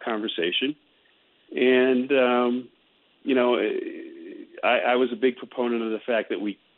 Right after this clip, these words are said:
we couldn't go straight to the playoffs. We needed some ramp-up time. You know, you can't ask these players after three months to just go out there and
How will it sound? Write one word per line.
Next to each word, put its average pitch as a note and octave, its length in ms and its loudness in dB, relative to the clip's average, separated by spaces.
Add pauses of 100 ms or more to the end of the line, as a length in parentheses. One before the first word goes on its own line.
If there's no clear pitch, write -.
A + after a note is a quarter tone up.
we A#2 160 -4
couldn't C#3 300 0
go A2+ 120 4
straight G#2+ 380 -2
to G#2+ 60 -12
the G2+ 80 -8
playoffs. G2+ 500 0
We G2+ 120 -4
needed A#2 400 -2
some G#2+ 160 -4
ramp-up G2+ 440 -2
time. G2 420 -2 (640)
You A2 120 2
know, G#2+ 40 4
you G#2 160 2 (100)
can't C3+ 260 0
ask A#2+ 260 0
these A2 160 -2 (100)
players G#2+ 300 4 (100)
after F#2+ 220 -2 (120)
three B2 220 2
months G#2+ 280 0 (1400)
to A#2 80 4
just G2+ 280 2 (240)
go A2 160 4
out G#2+ 180 2
there G#2 240 0
and F2+ 120 -6